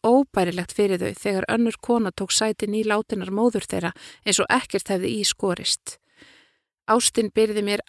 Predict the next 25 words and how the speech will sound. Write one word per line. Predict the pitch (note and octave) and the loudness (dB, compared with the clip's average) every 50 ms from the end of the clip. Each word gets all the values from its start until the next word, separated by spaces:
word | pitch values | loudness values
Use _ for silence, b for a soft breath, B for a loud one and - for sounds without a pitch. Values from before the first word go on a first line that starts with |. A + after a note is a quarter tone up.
| - | 2
algjörlega | A#3+ B3+ C4 C4+ C4 B3 - - - B3+ B3 A#3+ A3 G3+ G#3 A3 G#3+ G#3 G3 F#3+ | 4 4 4 4 2 0 -2 0 2 4 4 4 2 0 0 -2 -2 0 0 0
sýn | - - G#3+ G3+ F#3 G2+ | 0 2 2 0 0 -2
á | - F#3+ | -2 -2
þessum | F#3+ - F#3+ F#3 | -2 -2 -4 -4
tíma | - - A3 A3 F#3 F3 F3+ F#3 | -6 -6 -6 -4 -4 -2 -2 -2
og | F#3+ G3+ | -2 -2
ég | G#3 G3+ - - | -4 -4 -4 -4
hélt | A3+ G#3+ - - | -6 -6 -4 -6
í | G#3 - | -6 -6
fúlustu | - - C4+ D4+ F4+ D4 G3+ - - - - | -2 0 4 6 6 6 4 2 0 -2 0
alvöru | - A#3 A3+ G3 F#3+ F3+ F3+ G#3+ A#3+ B B B B B B B B | 2 2 2 2 0 -2 -2 -2 -4 B B B B B B B B
að | G#3+ G#3 G#3+ | 0 0 0
með | A3 A3+ - - C4 | 0 -2 0 4 6
umhyggju | C#4 C#4+ C4 A#3 - G3+ G3 | 6 6 6 4 0 -2 -4
minni | F#3 F3+ F3+ F#3+ G3+ - b b b b _ - - | -4 -4 -4 -4 -6 -8 b b b b _ -4 0
tækist | B3+ C4+ C4 - A#3+ - - G3+ | 2 2 2 2 0 -2 -2 -2
mér | F#3+ F#3 F#3 | -2 -4 -4
að | - | -4
hjálpa | G#3+ G#3 - - G#3 G3 - | -4 -6 -6 -6 -8 -6 -2
börnunum | G#3 G#3 G3+ - G3+ F#3+ F#3 F3+ F#3+ | -2 -2 -2 -2 -4 -4 -4 -4 -6
í | |
gegnum | - - G3+ F#3+ - G3+ E3+ | -6 -8 -10 -8 -8 -8 -8
þennan | - - F#3+ F#3+ F#3 - - | -8 -8 -6 -6 -6 -6 -6
erfiða | - F#3 F#3 F#3 F3+ F#3+ F#3+ | -6 -4 -4 -4 -6 -6 -8
tíma. | - - - G#3 F#3+ - | -8 -10 -10 -8 -10 -10